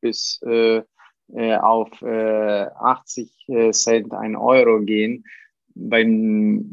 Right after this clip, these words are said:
Dienstlagen-, Dienstwagen, äh, zu Hause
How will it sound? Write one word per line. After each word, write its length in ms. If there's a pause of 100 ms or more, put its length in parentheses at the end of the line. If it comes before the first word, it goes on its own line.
(100)
Dienstlagen-, 840
Dienstwagen, 1120 (100)
äh, 600
zu 260
Hause 580